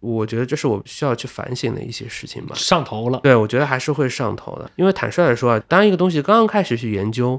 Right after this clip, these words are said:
Speaker 1: 如果你用科学理性方法去研究的话，你会在前期每获得一个新增的信息，你的判断力、你的决策的效率都是会提升的，但是它会迅速的到一个边际效应，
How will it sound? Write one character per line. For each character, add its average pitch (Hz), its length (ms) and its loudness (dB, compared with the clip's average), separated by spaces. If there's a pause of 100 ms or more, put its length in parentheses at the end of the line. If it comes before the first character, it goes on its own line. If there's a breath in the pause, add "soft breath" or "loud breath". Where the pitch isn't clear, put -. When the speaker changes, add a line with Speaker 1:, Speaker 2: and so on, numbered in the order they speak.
Speaker 1:
如 123 140 2
果 175 80 6
你 123 120 4
用 131 160 2
科 - 180 -2
学 165 160 -2
理 - 100 -6
性 139 200 -2
方 151 100 0
法 127 100 2
去 - 160 -6
研 98 120 -4
究 110 120 -4
的 104 80 -2
话， - 280 -6
你 107 80 -6
会 135 120 -2
在 131 140 0
前 107 300 -6
期 156 420 -2
每 107 240 0
获 220 260 6
得 101 220 4
一 98 160 -2
个 98 500 -4
新 127 220 -2
增 123 160 -4
的 107 80 0
信 104 220 -6
息， - 320 -8 (160)
你 107 120 0
的 101 260 -2
判 - 360 0
断 104 240 2
力、 107 240 0
你 104 160 -2
的 104 440 0
决 104 220 -2
策 131 300 2
的 104 100 0
效 120 300 4
率 98 320 -2
都 143 140 4
是 143 120 -2
会 117 180 0
提 - 200 -6
升 110 260 0
的， 95 220 -2
但 180 160 4
是 147 160 2
它 - 220 0
会 165 340 2
迅 - 320 2
速 - 260 0
的 98 140 2
到 101 240 6
一 95 140 0
个 90 320 -2
边 113 160 0
际 110 100 -4
效 101 260 -2
应， 95 80 -8